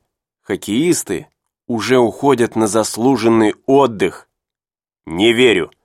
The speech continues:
Отказываюсь верить в бумажные мудрости. Наглость, наглость. За человека не считают, везде отказы. А на медкомиссию приглашают. Значит, им от меня что-то нужно?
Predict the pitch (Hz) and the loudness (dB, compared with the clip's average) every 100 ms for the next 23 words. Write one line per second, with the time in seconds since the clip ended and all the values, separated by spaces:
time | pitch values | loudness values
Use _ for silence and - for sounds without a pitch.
0 | _ _ _ _ _ _ 110 113 - - | _ _ _ _ _ _ -4 -4 -4 0
1 | 143 110 104 98 87 90 98 165 156 113 | 2 2 2 0 -2 -4 0 2 2 0
2 | 104 131 135 113 120 120 123 101 90 - | 0 2 2 2 2 2 2 0 -4 -8
3 | 101 - _ _ - 90 110 101 80 71 | -12 -14 _ _ -12 -4 -2 -2 -4 -12
4 | - - 95 127 160 113 85 - - - | -14 -12 -4 0 2 0 -4 -8 -14 -20
5 | _ _ _ 90 92 - 147 175 190 117 | _ _ _ -8 -6 0 2 4 4 4
6 | 107 104 - 117 107 85 85 104 98 143 | 0 0 -2 0 0 0 -4 -6 0 2
7 | 160 - 202 143 95 76 _ _ _ _ | 2 2 4 4 0 -10 _ _ _ _
8 | _ - 101 107 113 123 101 98 127 - | _ -6 -2 0 -2 -2 0 2 0 0
9 | 180 202 220 202 233 220 139 110 98 95 | 0 2 0 2 2 0 0 0 0 -4
10 | - _ _ _ - 95 101 110 101 _ | -8 _ _ _ -10 -4 -4 -4 -6 _
11 | _ - 113 113 117 113 110 - 107 113 | _ -6 -2 0 2 2 0 -2 -4 0
12 | 139 196 123 104 73 | 4 4 2 -2 -4